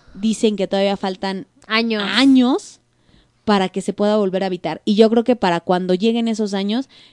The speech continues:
Speaker 1: esa ciudad para poderla habitar sería cortar todo.
Speaker 2: Todo y volver.
Speaker 1: Yo los invito, si les interesó el tema, los invito a, a este, les voy a poner aquí en la descripción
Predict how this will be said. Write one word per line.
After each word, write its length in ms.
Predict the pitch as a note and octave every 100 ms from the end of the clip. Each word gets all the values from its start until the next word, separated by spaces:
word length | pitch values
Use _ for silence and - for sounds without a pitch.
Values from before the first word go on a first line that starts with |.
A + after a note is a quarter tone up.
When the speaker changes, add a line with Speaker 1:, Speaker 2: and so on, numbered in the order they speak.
| _
Speaker 1:
esa 240 | A#3 B3
ciudad 320 | A3 G3+ G3 G3
para 240 | G3+ F3
poderla 340 | F#3+ G3 G3+
habitar 420 | G#3 F#3+ F3+ F#3+ - _
sería 640 | - F#3 F#3 F#3 F#3 F#3 - _ _ _ _ _
cortar 560 | - G3+ - G#3+ A3+ A3 _ _
todo. 180 | G#3 G3+ B3+ A#3+
Speaker 2:
Todo 260 | A#3 B3 C4+
y 160 | B3+
volver. 520 | G#3+ G#3+ G3+ G#3 G#3 G#3+ _ -
Speaker 1:
Yo 160 | C4
los 200 | D#4+ F4+
invito, 360 | D4 A3+ A3 B3+
si 140 | B3
les 180 | A3 G#3+
interesó 380 | G#3+ G#3+ A3 B3+
el 80 | C4
tema, 220 | B3+ A#3+
los 180 | A#3 G3
invito 460 | G3 G#3 G3 A3+ -
a, 500 | G3+ G3 G3 F#3+ F#3
a 240 | - E3 D#3+
este, 300 | D#3+ - -
les 180 | G#3+ A3
voy 100 | B3+
a 60 | C4+
poner 300 | B3 A3+ A3
aquí 300 | A3 A3 G#3+
en 240 | G#3+ G3+
la 140 | F3
descripción 680 | E3+ E3+ - F3+ - G#3 G#3+